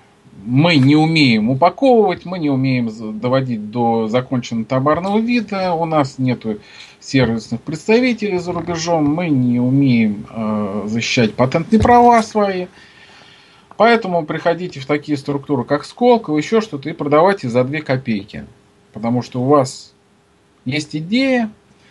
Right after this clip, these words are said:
а, и, ну, идея понимания решения задач, но без денег вы это дело никогда не решите.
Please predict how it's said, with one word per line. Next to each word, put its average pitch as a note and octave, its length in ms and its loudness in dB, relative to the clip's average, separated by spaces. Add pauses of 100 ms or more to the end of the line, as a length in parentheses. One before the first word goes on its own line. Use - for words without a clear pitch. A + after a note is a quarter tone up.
(560)
а, A#2 920 -2
и, C#3 120 0 (180)
ну, D3+ 360 0
идея D#3 460 0
понимания E3 540 2
решения A#2 420 -2
задач, C3 480 -4
но F3+ 140 -4
без F#3+ 200 -8
денег A3 300 2
вы F3 80 -4
это E3 140 -8
дело F#3 240 2
никогда D3 380 -4
не D3 140 0
решите. C3+ 440 -4